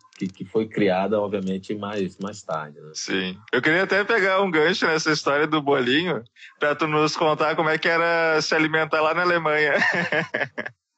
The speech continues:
Speaker 1: Não, ele, é, assim, sempre foi muito tranquilo, né? Porque, é, eu, eu, graças a Deus, nunca tive problema nenhum, né?
Speaker 2: Uhum.
Speaker 1: Então, assim, no dia a dia,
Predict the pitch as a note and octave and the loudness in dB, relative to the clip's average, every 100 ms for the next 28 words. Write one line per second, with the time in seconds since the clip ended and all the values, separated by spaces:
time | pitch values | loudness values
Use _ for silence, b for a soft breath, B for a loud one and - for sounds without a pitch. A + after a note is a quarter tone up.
0 | _ B B B B B B B B - | _ B B B B B B B B -4
1 | G#4 A#3+ A3+ G#3 G3+ G#3+ G3+ G#3 G#3 G3+ | 0 2 0 0 -2 -4 -6 -6 -4 -4
2 | G3+ D3+ F#3+ F#3+ A3 G#3 G#3+ A3+ A3 G#3 | -4 -8 -8 -4 -4 -4 -6 -6 -8 -4
3 | A3+ A3 G3 G3 F#3+ C3+ C3 C3+ B2 - | -6 -6 -4 -2 -2 -2 -6 -6 -8 -16
4 | - B2 A#2 G#2 G2 _ _ _ _ - | -12 -8 -8 -10 -14 _ _ _ _ -10
5 | C3 A#2 A2+ G#2+ G#2 G2+ G2 F#2+ - B2+ | -4 -4 -6 -8 -10 -10 -10 -10 -2 0
6 | D3 C#3+ E3+ D3+ D#3+ D3 D3+ E3 F3 - | 2 2 2 -2 -2 -4 -4 -4 -6 -6
7 | F3+ D3 E3 C3+ D3+ D#3 F3 D3+ B2 A2+ | -8 -6 -6 -4 -6 -8 -14 -12 -12 -12
8 | G#2+ G#2+ A2+ A#2+ A2+ G#2+ G#2 - G#2+ C3 | -12 -2 0 2 2 2 0 -2 -2 -2
9 | B2+ A#2+ A2 G2+ F#2+ F#2 - - F2+ - | -2 -4 -6 -8 -12 -16 -18 -10 -10 -8
10 | G2+ F#2+ G2 A2 A#2+ C#3+ C3 C#3+ F#3 G3+ | -6 -4 -2 0 0 0 0 0 0 -2